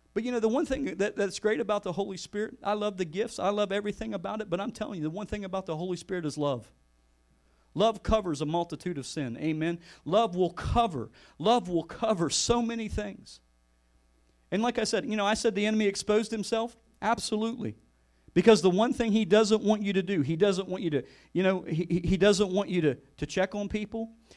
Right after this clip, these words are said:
He, he, he, he, want, he doesn't want you to meet for any period of time. He, he wants you to walk the same direction on a sidewalk. He, he doesn't want you to talk to anybody. I, I mean, think about it.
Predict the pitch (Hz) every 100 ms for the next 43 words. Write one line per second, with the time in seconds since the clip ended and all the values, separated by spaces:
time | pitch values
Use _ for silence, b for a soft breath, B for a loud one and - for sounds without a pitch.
0 | b - 180 165 185 156 190 156 170 165
1 | 214 180 185 208 208 202 208 196 190 165
2 | 180 220 - 180 202 202 - 202 185 -
3 | 196 214 226 B B 196 196 135 190 170
4 | 220 - 190 160 190 208 180 156 208 214
5 | 170 170 180 - - 214 180 139 165 180
6 | 180 180 196 240 B B B 196 180 185
7 | 160 214 220 208 185 220 202 175 151 240
8 | 220 214 - - _ _ _ _ _ _
9 | _ _ _ _ _ _ _ - 190 190
10 | 175 160 170 254 240 - _ _ _ _
11 | _ _ _ _ _ _ _ _ _ _
12 | 233 - 247 254 269 349 359 208 151 107